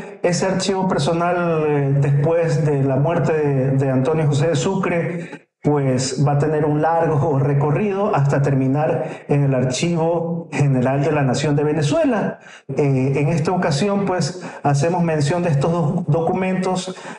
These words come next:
para, eh, decirle, pues, a, a los oyentes de, de este podcast que efectivamente, pues, ese combate se hizo.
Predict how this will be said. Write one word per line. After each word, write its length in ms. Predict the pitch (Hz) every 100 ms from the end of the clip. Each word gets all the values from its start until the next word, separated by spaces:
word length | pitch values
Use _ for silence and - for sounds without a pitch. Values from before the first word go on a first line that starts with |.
| _
para, 840 | - 180 180 180 185 180 - - -
eh, 640 | 139 135 131 123 120 - -
decirle, 580 | 139 139 208 233 220
pues, 200 | - 143
a, 180 | 139 135
a 120 | 139
los 140 | 135 131
oyentes 1000 | 135 165 175 143 147 143 143 143 - - -
de, 680 | 139 131 123 120 117 120 -
de 240 | 139 139
este 180 | 143 -
podcast 600 | - 185 180 175 143 -
que 520 | - 123 123 - - -
efectivamente, 760 | 139 143 139 165 165 165 165
pues, 200 | 143 143
ese 240 | 127 139 143
combate 420 | 143 139 143 143
se 180 | - 123
hizo. 520 | 151 185 196 233 -